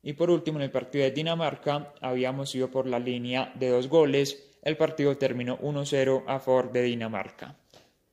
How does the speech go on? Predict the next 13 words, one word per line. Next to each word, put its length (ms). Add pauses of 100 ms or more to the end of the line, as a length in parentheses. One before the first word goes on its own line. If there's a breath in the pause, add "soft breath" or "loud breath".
(120)
Esto 240
sería 340
todo 240
por 160
hoy. 220 (300)
No 100
olviden 320
suscribirse, 680
dar 240
like, 400
activar 380
las 100
notificaciones 880